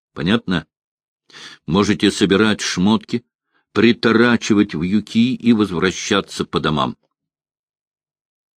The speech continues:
Геральт был уверен, что начнётся суматоха.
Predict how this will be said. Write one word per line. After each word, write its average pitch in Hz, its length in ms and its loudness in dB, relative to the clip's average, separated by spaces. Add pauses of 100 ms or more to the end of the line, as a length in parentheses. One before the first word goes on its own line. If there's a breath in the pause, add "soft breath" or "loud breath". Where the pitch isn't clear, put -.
(120)
Геральт 80 500 -4
был 76 240 -6
уверен, 90 400 -4
что 71 480 -10
начнётся - 640 -14
суматоха. - 800 -8